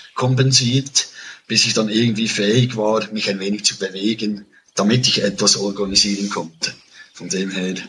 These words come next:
ja, war eigentlich alles gegeben an Mischkonsum, was das Zeugs, ähm, wie sagt man, was der Markt herge-, hergab oder was ich, was mir möglich war,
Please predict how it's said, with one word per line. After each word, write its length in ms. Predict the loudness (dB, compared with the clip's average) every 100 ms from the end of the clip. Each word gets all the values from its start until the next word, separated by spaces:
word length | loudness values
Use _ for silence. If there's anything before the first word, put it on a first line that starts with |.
| -18 -20 -20 -12 -4
ja, 240 | -2 -2 -8 -12 -10 -8 -6 -6 -4
war 140 | -2
eigentlich 380 | 0 0 -4 -2
alles 340 | -2 2 2
gegeben 720 | 2 -2 0 -2 -2 -4 -4 -8 -18 -6
an 440 | -2 0 2 0 -2 -6
Mischkonsum, 1000 | 0 2 4 4 4 4 2 0 -4 -6 _ _ -20 -20 -20 -20 -10
was 280 | -2 2 2
das 380 | 2 4 4 4
Zeugs, 920 | 0 -2 -8 0 4 6 4 2 -6 -20 -20 _ _ _ _ _ _ -8
ähm, 540 | -4 -4 -4 -8 -4
wie 60 | -2
sagt 260 | -2 -6
man, 260 | -8 -8 -12 -20 -20 -18 -18 -8
was 160 | 0 0
der 100 | 0
Markt 600 | 2 4 2 2 0 2
herge-, 640 | 2 0 0 0 0 -2 -6
hergab 840 | 0 2 2 0 -2 -2 -4 -10
oder 200 | -10 -6
was 360 | 2 2 0 -6 -16
ich, 400 | -6 -2 0 0
was 160 | 0 0
mir 140 | 0
möglich 480 | 0 -2 -4 -6 -4
war, 220 | -4 -4